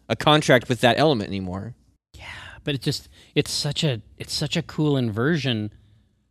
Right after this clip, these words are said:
Speaker 2: There's so many assumptions of that system.
Speaker 1: Yeah.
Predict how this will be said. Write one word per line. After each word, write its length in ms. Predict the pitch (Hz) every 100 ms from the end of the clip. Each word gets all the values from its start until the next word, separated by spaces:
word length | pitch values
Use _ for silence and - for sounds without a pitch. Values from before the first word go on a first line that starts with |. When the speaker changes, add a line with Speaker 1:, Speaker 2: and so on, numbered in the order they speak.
| _ _ -
Speaker 2:
There's 120 | 143
so 200 | - 175
many 280 | 180 160 139
assumptions 680 | 131 - 151 160 143 123 120
of 100 | 110
that 200 | 123 -
system. 560 | - 120 - 170 196 _ _ _ _ _
Speaker 1:
Yeah. 380 | 120 127 107